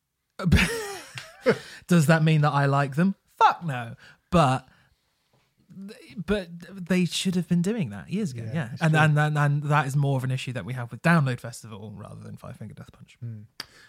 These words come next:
Speaker 2: Uh, you went to a couple of gigs this week, Renfrew?
Speaker 1: Went some really interesting gigs.
Speaker 2: You did.
Speaker 1: The first one
Speaker 2: Ithaca supporting, uh, Big Thief.
Speaker 1: Big Thief. Now, this is a fascinating one just because,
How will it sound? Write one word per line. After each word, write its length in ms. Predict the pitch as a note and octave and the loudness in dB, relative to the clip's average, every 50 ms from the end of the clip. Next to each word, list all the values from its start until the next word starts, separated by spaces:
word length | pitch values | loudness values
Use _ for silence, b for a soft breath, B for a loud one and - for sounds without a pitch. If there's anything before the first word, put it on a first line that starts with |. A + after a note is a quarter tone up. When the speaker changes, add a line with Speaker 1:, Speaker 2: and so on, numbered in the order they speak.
| B B B - | B B B -2
Speaker 2:
Uh, 500 | F#3 G3 G3+ G3+ G3+ G3+ G#3 G3+ G3 F#3+ | 0 0 0 0 -2 -2 -4 -4 -6 -6
you 180 | G#3 A3+ C4 C4+ | -4 -4 -2 -2
went 140 | A#3+ A3+ E3+ | -2 -4 -4
to 60 | F3+ | -6
a 40 | F#3+ | -6
couple 240 | - G#3 F3+ G3 F#3+ | -4 -4 -4 -2 -2
of 340 | F#3+ F3+ E3+ G3 G3 F3 D#3 | -4 -4 -4 -8 -14 -10 -4
gigs 240 | - G#3 G#3 - - | -2 -2 -2 -2 -6
this 140 | G3 - - | -14 -10 -8
week, 320 | G#3+ G3+ G3+ - - - - _ _ _ _ _ | -6 -6 -6 -8 -14 -20 -20 _ _ _ _ _
Renfrew? 440 | G3+ G#3+ A3+ A3 - B3+ C4 B3+ C#4 C4+ - | -10 -8 -8 -8 -8 -8 -8 -10 -10 -8 -6
Speaker 1:
Went 180 | - - F4+ - | -4 -4 -4 0
some 220 | - - C3+ C3 | 0 0 2 2
really 300 | C#3+ G#3 A#3 F3+ C3+ C3 | 4 4 4 4 2 2
interesting 720 | C3+ C#3 F#3+ G3+ A3 - - B2+ - - - C3 A#2+ A#2+ | 2 4 2 2 2 0 -2 -6 -6 -8 -10 -10 -10 -8
gigs. 260 | B2+ B2+ A#2 A2+ - | -8 -8 -8 -6 -4
Speaker 2:
You 60 | C#4 | -4
did. 80 | A3 C#3 | -4 -4
Speaker 1:
The 40 | - | -2
first 380 | - A3 A3+ A#3+ B3+ - - | -2 0 0 0 0 -2 -4
one 320 | D#3 B2+ A#2 A2+ A2+ G2+ D#3+ | -6 -6 -6 -8 -10 -10 -10
Speaker 2:
Ithaca 360 | C#4 C4 - C#4 - - F3 | -12 -12 -12 -14 -12 -12 -12
supporting, 800 | D3+ - E3 D#3+ - F3 F3 - F3 E3+ E3 E3 E3 E3 E3+ F3+ - _ _ _ - | -12 -12 -12 -10 -8 -8 -8 -8 -8 -8 -8 -8 -8 -10 -10 -12 -16 _ _ _ -18
uh, 240 | D3+ D#3+ D#3+ D#3+ - - D3+ C#3 | -14 -10 -10 -10 -10 -12 -14 -14
Big 180 | G3+ G3 E3 | -14 -14 -14
Thief. 240 | - - - B3 C3 | -16 -14 -14 -6 0
Speaker 1:
Big 180 | - F#3 F#3 - | 0 0 0 0
Thief. 480 | - - - G3+ F3 A#2+ A2+ - - | -4 -4 -4 -2 -4 -4 -6 -6 -4
Now, 120 | E3 D#3+ E3 | -4 -2 -2
this 260 | E3 A#3 C4+ - - | -2 -4 -6 -4 -4
is 120 | D4 A#3 | -2 0
a 60 | G#3 E3+ | 0 -2
fascinating 880 | - - - F3+ F#3 - - - C#3+ C3+ C3 C3 C3 - - B2 B2 | 0 0 0 0 0 -2 -2 -4 -4 -4 -6 -8 -8 -8 -10 -10 -8
one 240 | A#2+ A#2+ A#2+ A#2+ B2 | -8 -8 -8 -10 -6
just 320 | B2 D#3+ F#3 F#3 - - | -2 -2 -2 -2 -4 -6
because, 880 | - F#3+ - - - D#3 D3+ C#3+ C#3+ C#3 C#3 C3+ C3 - - - - | -6 -6 -6 -4 -2 0 0 2 2 0 -2 -4 -6 -6 -8 -8 -10